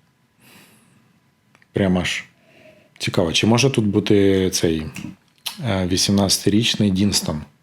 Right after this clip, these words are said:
Бо Дінстон, я дванадцятирічний пробував, там чиста бурбонна витримка.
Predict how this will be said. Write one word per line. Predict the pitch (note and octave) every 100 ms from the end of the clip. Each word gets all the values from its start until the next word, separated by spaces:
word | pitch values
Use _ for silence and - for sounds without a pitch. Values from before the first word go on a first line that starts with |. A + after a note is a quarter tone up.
| _ _ _ _ _ _ _ _ _ _ _ _ _ _ _ _ _ _ _
Бо | G#2 G2 F#2
Дінстон, | F#2 B2 - A2
я | F#2+
дванадцятирічний | G2+ G#2+ A2 - B2+ D3+ A#2
пробував, | G2 E2+ E2+ -
там | F#2
чиста | F#2 G#2+ -
бурбонна | F#2 F#2 F#2 F#2 F2+
витримка. | F2+ C3 C3 A#2 - G2